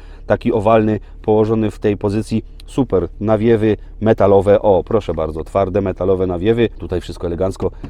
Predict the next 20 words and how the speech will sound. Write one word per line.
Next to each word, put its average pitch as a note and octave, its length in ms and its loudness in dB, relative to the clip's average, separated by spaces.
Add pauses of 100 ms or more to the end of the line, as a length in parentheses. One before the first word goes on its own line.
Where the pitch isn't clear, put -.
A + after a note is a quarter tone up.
(160)
ten F#2+ 140 0
dekor G2+ 300 0
bardzo F#2+ 300 -2
ładny, A2 320 2
przechodzi G2 460 -6
to - 60 -18
tak F#2 140 -6
ładnie, A2 280 -2 (300)
no - 80 0
i E3 60 4
oczywiście G#2 420 -2
napis F#2+ 320 -4
Quattroporte, G#2+ 540 -2
jakbyśmy G2 300 -4
zapomnieli, F#2+ 440 -6
że F#2 100 -8
to F#2 100 -4
auto F2+ 180 -6
jest F2+ 100 -10
czterodrzwiowe, B2 600 2